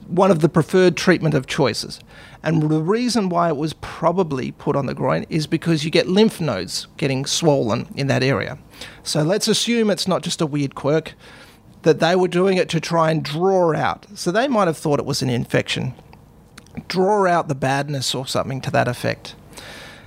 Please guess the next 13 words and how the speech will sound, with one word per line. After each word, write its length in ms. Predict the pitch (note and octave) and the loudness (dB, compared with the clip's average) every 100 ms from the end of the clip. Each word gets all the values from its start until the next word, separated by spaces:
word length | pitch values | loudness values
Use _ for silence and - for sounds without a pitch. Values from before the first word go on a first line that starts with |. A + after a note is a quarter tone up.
| - - | -14 -2
Unfortunately, 960 | F3 F3 A3+ B3+ B3+ G3+ - E3 D#3+ - - A3+ | 0 0 2 0 2 0 2 2 0 -2 -16 -10
this 180 | - E3 | -2 -2
treatment 340 | - D#3+ C#3+ | 0 0 0
didn't 260 | C#3 B2 B2 | -2 -2 0
work. 380 | C#3 F3 F3 - - G#3 | 0 0 -2 -12 -16 -14
The 120 | - - | -10 -2
patient 400 | D#3 C#3 C3+ G#2+ | 0 0 -2 -2
died. 280 | F2+ F2 - - - - - - - _ _ - _ - - | -2 -4 -12 -20 -20 -20 -20 -20 -20 _ _ -20 _ -16 0
And 240 | D3 D#3 | 2 4
then, 520 | A3+ A#3+ D3+ D3 F#3 - - - - _ _ - | 4 4 4 2 -2 -6 -18 -20 -20 _ _ -4
in 140 | E3+ F#3+ | 2 4
that 220 | G#3 - | 4 2
time, 500 | D#3+ D3 D3 D3 | 2 4 4 2